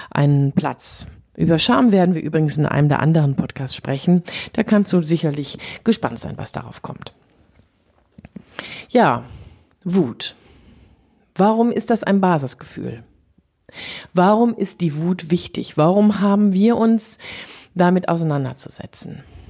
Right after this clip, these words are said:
Weil Wut so energetisch ist, kann Wut eben auch ein Antreiber sein. Genauso wie Angst, im letzten Podcast besprochen,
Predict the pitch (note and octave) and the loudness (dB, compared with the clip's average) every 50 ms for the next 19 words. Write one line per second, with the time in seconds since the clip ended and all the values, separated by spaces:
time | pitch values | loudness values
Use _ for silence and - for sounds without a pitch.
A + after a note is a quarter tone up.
0 | - - - - - - - - - _ _ _ - - - - - - - - | -20 -20 -20 -20 -20 -20 -20 -20 -20 _ _ _ -20 -20 -18 -18 -16 -16 -16 -16
1 | - - - - - _ _ _ - D#3 D#3 F#3+ G3 A#3 E4 F4+ F4 B3 F3 D#3 | -16 -18 -20 -20 -20 _ _ _ -6 -2 0 2 4 4 4 4 4 4 2 2
2 | D#3+ D#3+ D3+ C#3+ - D3+ C#3+ A#2+ C#3 C#3 C3+ C3 C3 - C#3 C3+ - - - - | 0 -2 -2 -4 -4 -4 -2 -2 0 0 0 -2 -4 -6 -8 -8 -6 -6 -6 -6
3 | - - B2 C#3 F3 G3+ - - - - - - - _ _ _ _ _ _ _ | -6 -4 -4 -4 -4 -4 -4 -6 -8 -8 -10 -12 -14 _ _ _ _ _ _ _
4 | _ _ _ _ _ _ _ _ _ _ _ _ _ _ - - - F#3+ G3 G#3 | _ _ _ _ _ _ _ _ _ _ _ _ _ _ -8 -4 0 2 4 4
5 | A3 A3+ G#3 F3 E3+ F3+ F#3 G3 G#3 G#3 - - D#3+ F3+ E3 E3+ D3+ - - D3 | 4 4 2 0 -2 -2 -2 -2 -2 -2 -2 0 0 0 0 -2 -4 -4 -2 -2
6 | D#3+ D#3+ - - D#3 E3 - - - F#3 A3 A3+ - - - - G#2+ A2 B2 A#2 | -2 -2 -4 -4 -6 -6 -6 -4 -4 -2 -2 -2 -4 -8 -12 -10 -10 -10 -12 -14
7 | A#2 A#2 B2 - - - - - - _ _ _ _ _ _ _ _ _ _ _ | -14 -14 -14 -16 -16 -18 -20 -20 -20 _ _ _ _ _ _ _ _ _ _ _
8 | _ _ _ _ _ _ _ _ _ _ _ - - - - - - - _ - | _ _ _ _ _ _ _ _ _ _ _ -18 -16 -16 -16 -16 -18 -8 _ 0
9 | G3+ G3+ G#3+ B3+ D4 D#4 C4+ A#3+ F#3+ F3 F3+ F3 E3 D#3 - - - - - _ | 2 4 4 4 4 4 4 2 2 0 -2 -4 -4 -8 -12 -18 -20 -20 -20 _
10 | _ - - B3 C4+ B3 G3+ F3 F#3 A#3+ C4+ - - - - - - - - - | _ -4 -2 0 2 2 2 2 2 2 0 0 -4 -8 -8 -10 -10 -8 -4 -2
11 | D3+ D3 C#3+ C#3+ D3 D#3 E3+ - - E3 D3+ - D#3 D3 - - D#3 C#3+ - - | -2 0 0 0 0 -2 -2 -2 -2 -2 0 0 0 -2 -2 -6 -6 -6 -6 -6
12 | - D3 - - - - F3 F3+ - - A#3 A#3 B3 A#3+ | -8 -10 -10 -4 0 0 0 2 2 2 4 4 2 0